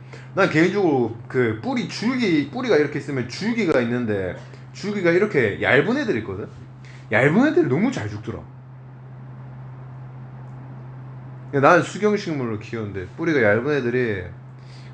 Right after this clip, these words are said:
엄청 빨리 죽어. 그냥 뿌리가 막 몬스테라 막 이 정도야. 막 으르르 이 정도야. 근데 얇은 애들은 잘 꺾이고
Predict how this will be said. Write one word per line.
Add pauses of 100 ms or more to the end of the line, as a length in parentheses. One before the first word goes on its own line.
(160)
엄청
빨리
죽어. (640)
그냥
뿌리가 (680)
막
몬스테라
막
이
정도야. (540)
막
으르르
이
정도야.
근데 (440)
얇은
애들은
잘
꺾이고